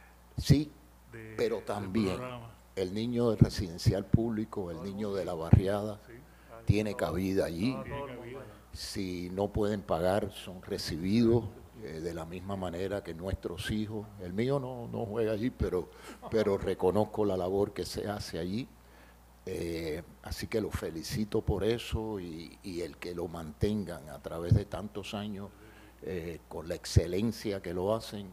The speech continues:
Speaker 1: verdaderamente merece un reconocimiento público y apro-, aprovecho esta oportunidad porque no, no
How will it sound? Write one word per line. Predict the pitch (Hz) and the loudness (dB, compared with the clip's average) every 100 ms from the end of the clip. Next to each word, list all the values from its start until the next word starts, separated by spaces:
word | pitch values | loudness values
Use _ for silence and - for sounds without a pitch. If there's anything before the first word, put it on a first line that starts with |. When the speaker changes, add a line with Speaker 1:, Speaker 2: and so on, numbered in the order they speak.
| - | -14
Speaker 1:
verdaderamente | 82 82 82 92 98 95 98 101 92 | -12 -10 -10 -6 -4 -4 -6 -6 -4
merece | 82 82 80 87 82 101 85 - - | -4 -6 -2 -2 -2 -6 -6 -14 -14
un | - 104 | -4 -2
reconocimiento | - 90 92 82 80 - 78 85 92 85 92 87 80 78 - | 0 -2 -2 -4 -4 -4 -4 -2 -4 -4 -4 -4 -4 -8 0
público | 104 107 98 101 76 | 0 0 -2 -4 -6
y | 71 | -4
apro-, | - 80 73 - | -8 -6 -8 -8
aprovecho | - - 85 92 92 104 | -4 2 2 2 0 -2
esta | - | 0
oportunidad | 101 98 - 95 82 87 92 - - - - | -2 -4 -8 -10 -4 -4 -4 -8 -20 -20 -10
porque | - 90 - 82 | -8 -8 -10 -10
no, | 85 85 90 92 87 - - - | -8 -8 -6 -6 -8 -10 -14 -6
no | 92 90 90 87 85 | -2 -2 -2 -4 -8